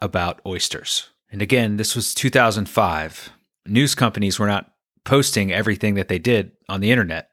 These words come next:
And actually, it was pretty hard to get video onto the internet. I think YouTube had just launched, but it wasn't really popular, or I didn't know about it. And so the process of getting the video off of live television to the internet was pretty complicated. Tom had to sit there and watch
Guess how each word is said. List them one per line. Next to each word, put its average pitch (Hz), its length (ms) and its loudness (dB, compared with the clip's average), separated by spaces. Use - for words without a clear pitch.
And 98 260 -6
actually, 107 460 -2
it - 60 -8
was 107 180 -2
pretty 143 240 0
hard 117 160 2
to 107 80 -6
get 98 180 0
video 113 360 2
onto 92 280 -4
the 90 140 -2
internet. 78 460 -8
I 98 80 -6
think 110 180 2
YouTube 110 300 2
had 95 140 0
just - 280 2
launched, 90 400 -4
but 87 260 -2
it - 140 -10
wasn't 90 300 -6
really 90 300 -4
popular, 95 420 -2
or 85 240 -6
I 113 80 4
didn't 101 200 -2
know 87 100 -6
about 82 240 -4
it. 87 100 -8
And 98 120 -4
so 123 100 4
the 104 100 2
process 135 540 2
of 92 120 -4
getting 117 240 2
the 98 60 2
video 98 720 0
off 104 240 -2
of 92 220 -4
live 110 260 4
television 90 760 0
to - 100 -8
the 98 120 2
internet 87 400 0
was 98 280 -4
pretty 120 240 -6
complicated. 92 600 -4
Tom 123 340 2
had 117 160 0
to 101 60 -4
sit - 240 0
there 107 180 2
and 90 160 -4
watch - 540 0